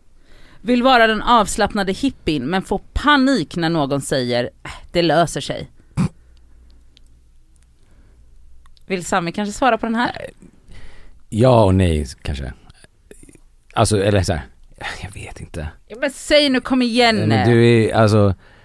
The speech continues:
Speaker 2: jag tror inte, jag tror att du tycker att det är skönt när någon säger att det löser sig,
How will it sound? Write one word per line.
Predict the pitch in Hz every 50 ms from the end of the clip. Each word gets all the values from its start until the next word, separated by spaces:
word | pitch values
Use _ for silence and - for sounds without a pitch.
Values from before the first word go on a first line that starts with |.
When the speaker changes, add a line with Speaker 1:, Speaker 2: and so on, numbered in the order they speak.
| _ - - -
Speaker 2:
jag | - - 110 107
tror | - - 131
inte, | 117 127 120 110 - - - - -
jag | - - 123 110
tror | 127 107 110
att | 113 107 98
du | 98 110 107
tycker | - - 110 - 104
att | 98 85
det | 95
är |
skönt | 85 - - - 98 - 92 95 - -
när | 82 87 85
någon | 82 76 73
säger | - - 73 71
att | 71
det | - 73
löser | 71 62 67 80 82
sig, | 80 95 113 160 214